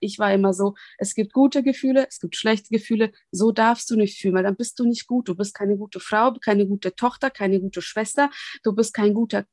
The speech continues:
keine gute Christin. Das darfst du, das darfst du nicht.“ Ich hab immer Gefühle auf Seite geschoben,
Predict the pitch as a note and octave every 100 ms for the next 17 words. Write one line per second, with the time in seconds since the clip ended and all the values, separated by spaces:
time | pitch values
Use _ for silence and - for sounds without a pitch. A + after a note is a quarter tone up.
0 | - G#3+ G#3 G#3 G#3+ G3 - A3+ A#3 -
1 | D4 D4+ - _ - - B3 - - G#3
2 | G#3+ B3+ G#3 G#3+ G3+ G#3+ G3+ - A#3+ A3
3 | A3+ A#3+ A#3 A3+ - B3+ A#3 A3+ - -
4 | A3+ C#4+ C#4+ G3 F3 - F3 F3+ A3+